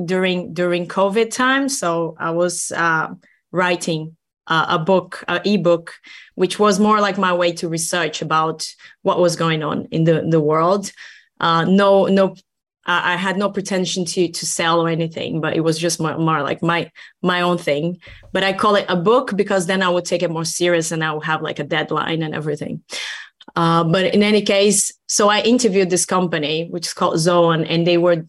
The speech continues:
doing, like, a Finnish concert here during covid times. And they did this concert in six weeks' time using Unreal Engine.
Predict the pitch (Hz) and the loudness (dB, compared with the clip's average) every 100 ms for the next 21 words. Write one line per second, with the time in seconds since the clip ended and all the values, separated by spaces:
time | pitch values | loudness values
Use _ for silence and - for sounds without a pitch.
0 | - 156 180 175 165 165 165 - 175 170 | -6 0 2 2 -2 -6 -6 -2 0 0
1 | - - - - - _ _ 208 196 190 | -2 -8 -12 -20 -20 _ _ 2 2 2
2 | 190 185 175 190 185 180 175 _ _ 160 | 0 0 0 2 2 0 -4 _ _ -2
3 | 208 196 185 190 170 170 - 175 170 175 | 0 0 0 0 2 0 0 -2 -2 -2
4 | 170 - 170 175 170 190 165 185 170 - | -6 -6 -2 -2 0 0 0 -2 -2 -4
5 | - 180 180 180 170 170 165 - 208 - | -2 -2 0 -2 -2 -2 -4 -2 -2 -2
6 | 185 180 - - 160 143 151 - - - | -2 -2 -4 -4 -2 -2 -8 -14 -20 -20
7 | _ _ 180 190 180 180 175 170 165 160 | _ _ 2 4 2 0 0 2 2 0
8 | 165 170 160 151 143 - | -2 -2 -4 -6 -8 -12